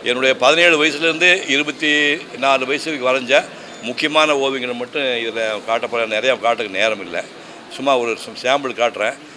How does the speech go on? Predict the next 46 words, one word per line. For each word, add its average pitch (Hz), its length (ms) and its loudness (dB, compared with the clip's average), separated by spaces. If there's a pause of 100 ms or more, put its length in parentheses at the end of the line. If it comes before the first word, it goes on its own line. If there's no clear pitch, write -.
(200)
எங்க 123 220 -2
ஊர்ல 160 260 0
வந்து 147 420 0
குடிக்க 131 240 -4
தண்ணி 120 280 -2
கிடையாது, 117 480 0 (260)
டாய்லெட் 127 360 2
வசதி 117 200 -4
கிடையாது, 110 340 -2
பள்ளிக்கூடம் 117 420 -4
கிடையாது. 101 400 -2 (600)
அப்படி 120 240 -4
ஊர்ல 143 440 4
வந்து 131 380 0
பிறந்து 127 480 -2 (240)
பதினஞ்சு 123 340 -2
பேர் 139 180 0
படிக்க 127 320 0
ஆரம்பிச்சு, 120 340 -2
கடைசியில 117 340 -4
ஒருத்தன் 117 240 -6
எஸ் 123 240 -2
எல் 123 60 -6
சி - 100 -14
பண்ணிட்டு 107 260 -12
வெளியே 104 180 -6
வந்தேன் 98 220 -6
நான். 87 340 -10 (360)
ஆயிரத்தி 123 300 2
தொள்ளாயிரத்தி 120 380 0
ஐம்பத்தி 113 720 -4
ஏழுல 120 420 0
ஊரை 113 200 -4
விட்டு 107 180 -8
நான் 110 120 -4
வெளியில 104 200 -4
வந்தேன். 92 260 -8 (440)
மிகப்பெரிய 139 460 2
ஓவியர் 139 400 2
ஆகலாம் 123 480 2
அப்படின்னு 117 200 -6
வந்தேன். 113 320 -2
அப்புறம் 113 280 -2
வந்து 110 280 -8
ஓவியக் 117 260 -6
கல்லூரியில 107 560 -4